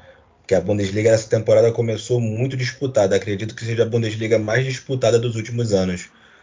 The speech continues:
O Stuttgart ali em cima, o Bayer Leverkusen também,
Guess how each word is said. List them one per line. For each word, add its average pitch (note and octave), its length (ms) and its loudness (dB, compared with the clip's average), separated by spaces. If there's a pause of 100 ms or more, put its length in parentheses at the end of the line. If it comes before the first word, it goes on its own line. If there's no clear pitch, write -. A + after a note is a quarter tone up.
(280)
O - 40 -12
Stuttgart A#2 540 4
ali G2+ 120 2
em G2 100 -4
cima, A#2+ 600 0
o F#2 60 -4
Bayer G#2 240 2
Leverkusen G#2 580 -4
também, A#2 640 2